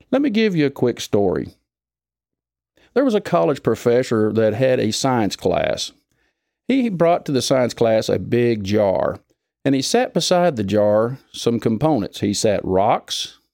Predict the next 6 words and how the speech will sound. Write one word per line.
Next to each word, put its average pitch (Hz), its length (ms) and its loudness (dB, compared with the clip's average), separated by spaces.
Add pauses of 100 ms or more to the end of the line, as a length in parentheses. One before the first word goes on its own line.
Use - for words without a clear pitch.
(240)
he 110 120 -2
sat 98 380 -2
gravel, 101 640 0 (640)
sand, 127 840 0 (320)
and 139 240 0
water. 165 460 0